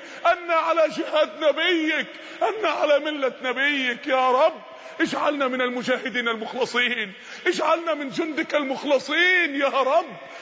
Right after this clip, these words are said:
استعملنا لنصرة دينك في الأرض. يا رب، يا رب، قيد للإسلام من ينصره. يا رب، قيد للإسلام من ينشره. يا رب،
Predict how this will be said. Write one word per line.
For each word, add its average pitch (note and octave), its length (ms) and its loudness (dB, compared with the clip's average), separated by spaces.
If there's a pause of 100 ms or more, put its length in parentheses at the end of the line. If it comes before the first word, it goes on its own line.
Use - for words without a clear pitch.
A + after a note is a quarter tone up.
(140)
استعملنا C#4+ 560 2
لنصرة C4 600 -2
دينك A#3+ 340 0
في A3 120 -6
الأرض. A3+ 320 0
يا A3+ 220 2
رب، C4+ 200 4 (420)
يا D4+ 160 6
رب، D4+ 200 2
قيد C#4+ 500 -2
للإسلام D4 480 0
من C#4+ 160 2
ينصره. D4 540 0
يا C4+ 200 2
رب، C4 320 2 (420)
قيد E4+ 380 2
للإسلام D4+ 500 0
من D4+ 140 0
ينشره. C#4 680 0
يا A3 160 4
رب، B3 220 2